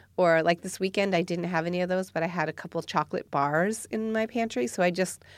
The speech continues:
chopped them up with a knife and threw them in that way. And then what ends up happening is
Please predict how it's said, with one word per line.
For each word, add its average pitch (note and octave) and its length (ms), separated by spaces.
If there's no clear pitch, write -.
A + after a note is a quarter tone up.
chopped - 400
them F3 340
up - 140
with E3+ 160
a E3+ 60
knife D#3+ 500
and F3 180
threw E3+ 200
them E3 100
in D#3+ 120
that E3+ 140
way. G#3 220
And G#3+ 180
then G#3+ 160
what G#3+ 160
ends G#3 220
up B3 60
happening F#3 400
is E3 220